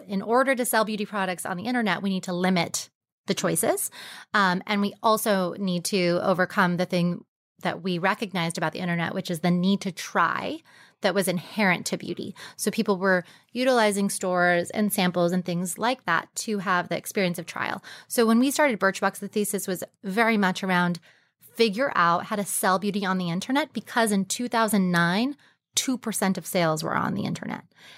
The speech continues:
And we hypothesized that that two percent was replenishment. For an industry that launches a million S K Us a year,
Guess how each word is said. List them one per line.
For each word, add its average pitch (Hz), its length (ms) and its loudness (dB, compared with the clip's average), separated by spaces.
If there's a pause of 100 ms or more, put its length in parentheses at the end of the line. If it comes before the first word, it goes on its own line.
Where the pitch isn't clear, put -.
(100)
And 202 220 2 (180)
we 185 680 0 (240)
hypothesized 185 800 -2
that - 220 -4
that 208 260 0
two 226 160 -8
percent 202 500 -2
was 196 200 -2
replenishment. - 720 -2 (640)
For 247 120 2
an 240 100 2
industry 330 480 -2
that 294 120 2
launches 226 340 4
a 196 120 2
million 190 600 6
S 262 140 0
K 226 140 0
Us 220 80 0
a 226 60 2
year, 190 360 2